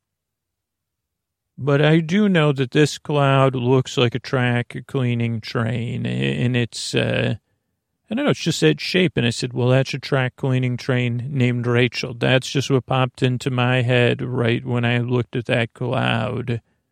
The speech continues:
Truck, truck, trucking along. Now, this next one is, uh,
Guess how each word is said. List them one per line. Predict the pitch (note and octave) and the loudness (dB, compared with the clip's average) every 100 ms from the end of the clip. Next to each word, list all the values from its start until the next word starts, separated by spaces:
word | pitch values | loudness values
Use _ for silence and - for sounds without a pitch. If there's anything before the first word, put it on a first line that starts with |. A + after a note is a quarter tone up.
| _ _ _ _ _ _ _ _ | _ _ _ _ _ _ _ _
Truck, | - C3+ B2+ - - | 0 0 0 -4 -16
truck, | - C#3+ C3 - _ | -2 0 0 -2 _
trucking | - D3 C#3 C#3 - C3+ | -10 0 4 4 2 0
along. | B2 A#2+ B2+ C3 C3+ C3 A2+ A#2 A#2+ C3 A#2 _ _ _ _ _ _ _ _ _ _ _ _ _ _ _ _ | 0 0 2 4 6 6 4 -2 -6 -8 -10 _ _ _ _ _ _ _ _ _ _ _ _ _ _ _ _
Now, | C#3 C3 B2+ B2+ C3 B2+ C#3 C3 | -10 -6 -2 0 0 0 -2 -4
this | C#3+ D3+ F3+ F#3+ - | 0 4 6 4 0
next | D3+ D3 C#3+ C#3+ D#3 - - C#3 | -4 -2 0 0 0 -2 -6 -2
one | B2+ B2 A#2+ A#2 A#2+ B2 A2 - _ _ - | 0 0 0 -2 -2 -4 -4 -6 _ _ -4
is, | C3 B2+ A#2+ A#2+ - | 2 4 2 0 -2
uh, | B2+ A#2+ A#2 A#2 A#2+ | 0 0 -2 0 0